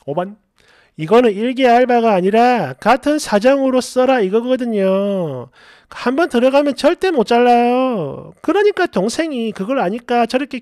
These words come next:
끼를 쓰고 원천 차단하려고 하는 거야. 절대 안 된다.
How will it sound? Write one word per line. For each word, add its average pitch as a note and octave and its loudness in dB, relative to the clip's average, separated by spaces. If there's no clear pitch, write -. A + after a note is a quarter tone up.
끼를 F4+ 0
쓰고 C4+ -6
원천 G#3 -6
차단하려고 B3 -6
하는 C4 -6
거야. E3 -10
절대 F#4 0
안 C4 4
된다. D3+ -6